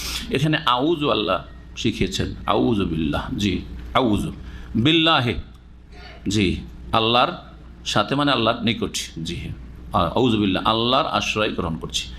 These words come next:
মিন হতে, হ্যাঁ, মিন মানে হতে, আশ-শায়তান আর রাজিম, শয়তান। এই শব্দটি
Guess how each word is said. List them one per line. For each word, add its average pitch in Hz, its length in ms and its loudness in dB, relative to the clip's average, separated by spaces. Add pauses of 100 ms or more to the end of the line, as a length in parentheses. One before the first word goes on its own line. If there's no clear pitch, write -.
(460)
মিন 135 560 4
হতে, 135 380 0
হ্যাঁ, 135 300 4
মিন 123 140 0
মানে 151 180 2 (540)
হতে, 107 480 -2
আশ-শায়তান 135 720 2 (840)
আর 123 140 4
রাজিম, 101 300 0 (640)
শয়তান। 170 640 2 (460)
এই 175 120 4
শব্দটি 143 760 0